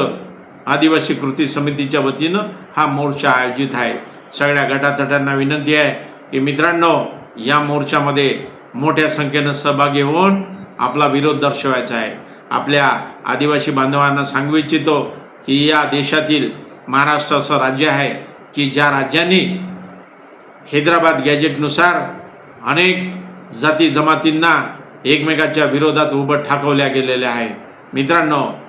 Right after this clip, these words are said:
याच हैदराबाद गॅजेटचा आधार घेऊन सकल धनगर समाज, सकल बंजारा समाज, वंजारी समाज आदिवासी समाजामध्ये येण्यासाठी प्रयत्न करत आहेत. मित्रांनो, फार मोठ्या संख्येनं,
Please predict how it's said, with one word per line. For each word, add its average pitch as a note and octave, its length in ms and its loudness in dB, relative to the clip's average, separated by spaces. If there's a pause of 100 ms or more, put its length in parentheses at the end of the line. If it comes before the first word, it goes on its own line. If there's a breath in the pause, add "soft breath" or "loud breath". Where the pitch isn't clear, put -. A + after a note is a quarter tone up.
(220)
याच D3+ 600 0 (300)
हैदराबाद D3 460 2
गॅजेटचा D3 480 0
आधार C#3 340 2
घेऊन F3 440 0 (440)
सकल E3+ 460 0
धनगर D3 360 0
समाज, D3+ 480 2 (520)
सकल F3 380 2
बंजारा D3+ 480 2
समाज, D3 460 2 (460)
वंजारी D#3 520 2
समाज D3+ 420 2 (400)
आदिवासी D3 580 2
समाजामध्ये C#3+ 840 0 (260)
येण्यासाठी D3+ 1000 4
प्रयत्न C#3+ 480 -2
करत C#3 300 0
आहेत. B2 240 -2
मित्रांनो, A#2+ 480 -4 (400)
फार D#3 220 2
मोठ्या D3+ 320 0
संख्येनं, D#3+ 520 0